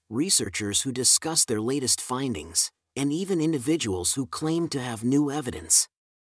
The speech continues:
There's a look-alike contest, where attendees dress in black suits, donning sunglasses and parachutes in imitation of the notorious skyjacker. Local vendors set up stalls,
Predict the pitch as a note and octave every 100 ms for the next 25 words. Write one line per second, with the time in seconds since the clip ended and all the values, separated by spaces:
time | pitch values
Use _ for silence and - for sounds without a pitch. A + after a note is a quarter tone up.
0 | _ _ _ _ - D#3 D#3 D3+ G3 -
1 | C#3 B2 - - C#3 C#3+ - D#2 - -
2 | _ _ A#2+ B2+ C3 - F3+ D3+ E3 D3
3 | - - C#3+ - G2+ F2+ G#2 G#2 - -
4 | C3+ G2+ D#2+ - - _ _ C3 C#3 D#3
5 | C3+ - D#3 E3+ A2+ G2+ E2+ G#2 F2+ -
6 | A2+ G2+ E3 E3 A#2+ - F2+ E2+ - A2
7 | B2 C#3+ B2 - D3 - G2+ G2 A2+ A2+
8 | A2 A2+ - C#3+ D3 C3 A#2+ - B2 B2
9 | F#2 D#2+ - D#2+ - _ _ _ _ _
10 | _ _ _ _ - B2+ F3+ C3+ G#2 C3+
11 | C#3 G#2 G2+ - A#2+ A2+ - - B2+ G2+
12 | D#2 -